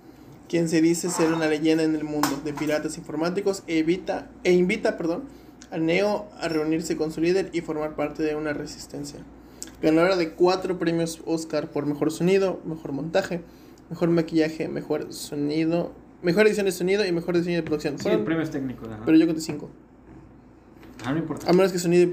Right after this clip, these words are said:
Speaker 1: diseño y producción sean uno mismo, sino
Speaker 2: Diseño de producción.
Speaker 1: Ajá. Dice: Aunque Quentin Tarantino no es fan de toda la saga, sin duda estima la primera y la original y menciona que es de los mejores títulos lanzados.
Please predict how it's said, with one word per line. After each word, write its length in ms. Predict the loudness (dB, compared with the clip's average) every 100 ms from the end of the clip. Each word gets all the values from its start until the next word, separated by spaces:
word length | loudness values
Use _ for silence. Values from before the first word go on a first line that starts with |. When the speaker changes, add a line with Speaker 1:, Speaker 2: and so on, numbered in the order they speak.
| 0
Speaker 1:
diseño 340 | -4 -4 -4
y 40 | -4
producción 300 | -4 -4 -2
sean 220 | 0 2
uno 140 | 2
mismo, 340 | 6 6 6 2
sino 260 | -2 -2
Speaker 2:
Diseño 280 | -2 -2 -2
de 80 | -2
producción. 600 | -4 -10 -10 -8 -8 -8 -12 -14 -10
Speaker 1:
Ajá. 300 | -6 -4 2
Dice: 300 | 6 6 4
Aunque 340 | 2 4 4 4
Quentin 300 | 2 2 0
Tarantino 380 | 0 0 0 -2
no 60 |
es 80 | -2
fan 220 | -2 2
de 80 | 2
toda 200 | 2 2
la 100 | 2
saga, 360 | 2 2 0 -4 -20 -20 -20 -20 -20
sin 180 | -8 0
duda 220 | 4 4 4
estima 440 | 2 2 4 4
la 160 | 2 2
primera 520 | -2 -2 0 0 -4
y 100 | -6
la 220 | -2 0 0
original 560 | -2 -4 -2 0 -2
y 100 | -2
menciona 600 | -2 -2 -4 0 2 2 0
que 220 | 0 0
es 100 | 4
de 100 | 2
los 140 | 2
mejores 360 | -2 -2 0 0
títulos 320 | -2 -4 -4
lanzados. 560 | -6 -14 -14 -16 -16